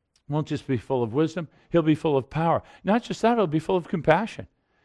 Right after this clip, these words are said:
He's the everlasting Father. Now, it's interesting to call a child a father. I, I, I think father refers to his paternal love for us, his paternal love, his protection, his provision, his care for us. And that will be for eternity.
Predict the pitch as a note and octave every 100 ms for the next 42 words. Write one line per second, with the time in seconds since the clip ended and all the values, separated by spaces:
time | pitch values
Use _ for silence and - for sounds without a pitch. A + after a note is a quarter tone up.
0 | - A3 F#3+ G3 F#3 - F#3+ F#3+ F#3+ E3+
1 | F#3 E3 F#3+ G#3+ D3+ A2 _ _ - A3
2 | G#3+ - A3 G3+ E3 F3 E3+ C3+ D#3+ D3+
3 | C3+ - F#3 C#3+ - F#3+ F3+ B2 G2+ -
4 | - F#3+ - G3+ - F3 A#3 - - A#3
5 | A#3+ F#3+ E3+ - G3+ G3+ - G3 D#3+ -
6 | F3+ - A3 G3 F3 D#3+ F3 D#3 G2 -
7 | _ _ B2 G2+ E2 - _ _ _ _
8 | _ G3 - G3+ - C4 A#3 F3 F#3+ D#3
9 | D#3+ D3+ - - - G#3 C4+ C4 - D#3
10 | E3 - - E3 A3 A3 C#3 C#3 D#3 -
11 | - G#3 G#3+ - - - - _ _ _
12 | _ _ _ _ _ _ _ _ _ _
13 | _ _ _ _ _ _ F3 F#3 G#3+ G3+
14 | F#3+ F#3 F#3 F3 - F3+ E3 F2+ D2+